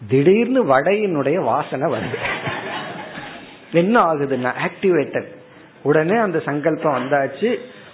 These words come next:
டாக்டர் வேண்டான்னு சொன்னாலும் அதை பார்த்த உடனே நமக்கு அழுக ஆரம்பிச்சாச்சு.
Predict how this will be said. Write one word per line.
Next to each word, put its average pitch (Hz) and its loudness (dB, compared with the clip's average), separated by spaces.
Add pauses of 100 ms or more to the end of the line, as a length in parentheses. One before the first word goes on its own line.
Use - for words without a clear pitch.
(200)
டாக்டர் 156 2
வேண்டான்னு 160 2
சொன்னாலும் 156 2 (300)
அதை 123 0 (100)
பார்த்த 190 2
உடனே 135 -2 (540)
நமக்கு 139 -2
அழுக 127 2
ஆரம்பிச்சாச்சு. 101 -8